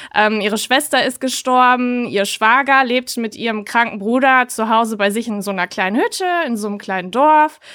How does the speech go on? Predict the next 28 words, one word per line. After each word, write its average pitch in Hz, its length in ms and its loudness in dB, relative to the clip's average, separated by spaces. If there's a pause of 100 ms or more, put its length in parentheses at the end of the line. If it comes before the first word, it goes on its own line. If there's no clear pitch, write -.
(300)
Und 240 540 0
ja, 196 320 2
eines 247 360 0
Tages 254 440 2
ist - 180 -8
dann 226 120 0
etwas 226 340 -6
ganz 233 240 0
Dramatisches 226 680 -2
passiert. 262 680 -2
Ähm, 214 440 -4 (540)
ihr 226 160 -2
Bruder, 254 580 2
der 226 160 -2
kranke 240 340 -2
Bruder, 233 320 -4
der 208 100 0
wurde 214 180 -4
geopfert 240 520 -2
bei 208 120 2
einem 208 220 0
Ritual 220 760 2
und 202 340 -6
ihr 202 160 -4
Schwager 208 800 2
stellt 214 340 -2
sich 214 200 -8
so 220 160 -2